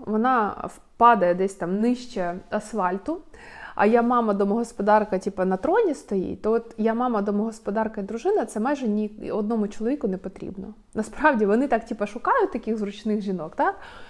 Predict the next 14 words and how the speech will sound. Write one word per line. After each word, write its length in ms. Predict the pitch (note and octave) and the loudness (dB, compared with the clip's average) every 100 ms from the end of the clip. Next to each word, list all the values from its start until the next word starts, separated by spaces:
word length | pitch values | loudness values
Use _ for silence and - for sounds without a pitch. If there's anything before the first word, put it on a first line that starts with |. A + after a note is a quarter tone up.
| - - | -6 -2
А 100 | - | 2
потім 400 | D#4+ A#4 E4 B3+ | 6 6 6 2
хаять 440 | D4 C#4 G#3+ F#3+ | 6 8 6 4
їх 100 | G3+ | -4
за 120 | A3+ | -4
те, 160 | A#3+ G4+ | -2 -2
що 140 | - | -2
«ти 120 | - | -4
ніхто 340 | A#3+ A#3+ D#4+ E4+ | -4 -4 -2 -2
і 40 | |
зовуть 280 | A3 G#3 A#3+ | -2 -4 -6
тебе 200 | G#3+ G#3+ | -4 -2
нікак, 380 | G#3+ G#3 D#3+ E3+ | -2 -2 -4 -4
дорогуша. 560 | D#3 F#3+ F#3+ - A#3 | -8 -8 -10 -14 -16